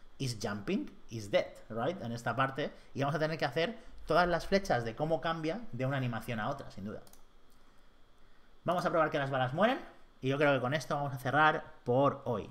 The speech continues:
Mientras tanto, ¿vale? Si tenéis alguna pregunta sobre lo que hemos visto en el tutorial de hoy, vamos a verlo.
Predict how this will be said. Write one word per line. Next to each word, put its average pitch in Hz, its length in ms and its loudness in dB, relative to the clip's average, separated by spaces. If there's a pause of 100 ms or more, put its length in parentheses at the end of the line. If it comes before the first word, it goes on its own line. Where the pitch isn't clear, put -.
Mientras 120 420 -4
tanto, 165 300 0
¿vale? 147 180 0
Si 156 80 -2
tenéis 131 240 -4
alguna 147 280 0
pregunta 135 340 0
sobre 110 180 -2
lo 110 80 -4
que 120 60 -4
hemos 135 160 -2
visto 135 180 -2
en 127 40 0
el 127 60 0
tutorial 123 360 0
de 117 100 2
hoy, 156 80 2
vamos 127 180 -4
a 127 60 0
verlo. 190 380 0